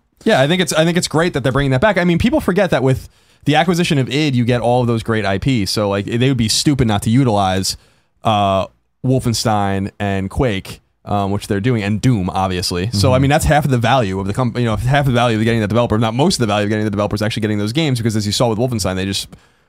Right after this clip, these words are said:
Speaker 1: parlayed it to someone else. So, and it worked out great. Um, so I think Quake Champions looks cool. It's not my kind of game. I have no interest in playing it. It's a,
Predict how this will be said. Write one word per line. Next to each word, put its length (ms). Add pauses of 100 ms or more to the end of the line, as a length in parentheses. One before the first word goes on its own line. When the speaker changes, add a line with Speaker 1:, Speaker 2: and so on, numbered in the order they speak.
Speaker 1:
parlayed 360
it 140
to 180
someone 300
else. 160
So, 300 (200)
and 120
it 40
worked 200
out 100
great. 300 (320)
Um, 420 (400)
so 140
I 60
think 160
Quake 160
Champions 380
looks 260
cool. 240
It's 80
not 160
my 140
kind 120
of 40
game. 160
I 20
have 80
no 100
interest 160
in 80
playing 280
it. 80
It's 100
a, 60